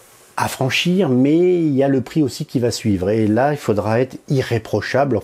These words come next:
quand d'autres le sont. Là, il faudra vraiment qu'il le soit. Mais en tout cas, ce modèle est quasi irréprochable, parce qu'une note de neuf sur dix,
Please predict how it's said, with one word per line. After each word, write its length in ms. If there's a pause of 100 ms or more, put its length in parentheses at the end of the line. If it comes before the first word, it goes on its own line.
quand 180
d'autres 280
le 80
sont. 320 (440)
Là, 120
il 60
faudra 300
vraiment 360
qu'il 260
le 100
soit. 280
Mais 140
en 100
tout 140
cas, 180
ce 140
modèle 460 (300)
est 100
quasi 360 (100)
irréprochable, 720
parce 200
qu'une 200
note 280
de 180
neuf 220
sur 200
dix, 400